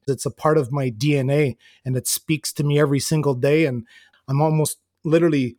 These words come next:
holding a torch that was lit a hundred years ago, and my father was the guy that received it.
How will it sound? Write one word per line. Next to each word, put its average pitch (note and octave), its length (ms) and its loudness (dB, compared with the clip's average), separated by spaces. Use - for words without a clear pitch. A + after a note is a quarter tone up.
holding D#3+ 400 0
a A#2+ 60 -4
torch - 600 0
that C3 80 0
was B2+ 280 0
lit D3+ 440 2
a B2 40 -8
hundred D#3 400 0
years D#3+ 280 4
ago, B2+ 180 -2
and B2 80 -4
my D3 140 2
father C#3+ 320 0
was C3 160 -2
the C3 100 -6
guy C3+ 220 0
that A#2 260 -8
received C#3+ 480 2
it. A#2+ 160 -2